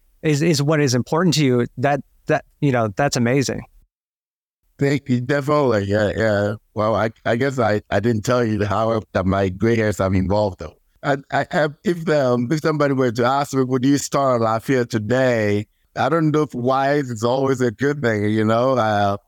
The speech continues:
Speaker 2: because I, I would be so wise. I would say, "No, I don't think so." You know, you know, twenty years ago, you're, you know, you're naive, uh, in, in some ways that you just think that you can change the world overnight, but you don't realize all the punches that you go to take along the way. So I said, "No,"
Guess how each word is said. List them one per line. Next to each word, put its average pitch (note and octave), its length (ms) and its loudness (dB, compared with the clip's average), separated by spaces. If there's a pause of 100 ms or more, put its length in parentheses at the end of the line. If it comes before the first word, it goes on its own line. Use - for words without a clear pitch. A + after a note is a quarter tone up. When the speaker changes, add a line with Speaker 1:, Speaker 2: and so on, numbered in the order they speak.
(100)
Speaker 2:
because A2 460 -2
I, G#2+ 240 0
I A2+ 160 0
would A2+ 160 -2
be B2 100 2
so B2+ 220 0
wise. A#2+ 340 0
I A2+ 160 0
would A2 140 -2
say, A#2 180 0
"No, B2 160 0
I B2 160 2
don't B2 240 -2
think C#3+ 220 -2
so." A2 180 -2
You A2 180 0
know, A#2 120 -2
you G#2+ 260 0
know, A#2+ 160 2
twenty C3+ 400 -2
years C3+ 240 0
ago, G#2+ 460 0 (360)
you're, A#2 280 0
you A#2+ 160 2
know, A2 160 2
you're A2+ 180 2
naive, A#2+ 720 2
uh, G2+ 460 2
in, G#2 200 0
in G#2 160 -2
some B2 300 -2
ways G#2+ 380 0
that G#2 240 0
you G#2 100 -8
just G#2 300 -4
think A#2 240 -2
that G#2 140 2
you G#2 40 2
can G2+ 160 -2
change A2+ 300 -2
the G#2 80 2
world G#2+ 280 0
overnight, G#2 580 0 (440)
but G#2 140 0
you A2+ 60 2
don't A2+ 240 0
realize A#2 440 0
all G#2+ 140 -6
the - 100 -20 (100)
punches B2+ 440 0
that F#2+ 120 2
you F#2+ 80 0
go G2 160 0
to F#2+ 120 -6
take G2 300 -2
along G2 380 0
the F#2+ 100 0
way. G2 160 2
So G#2 140 0
I G2+ 180 0
said, G#2 340 -2
"No," A2+ 240 0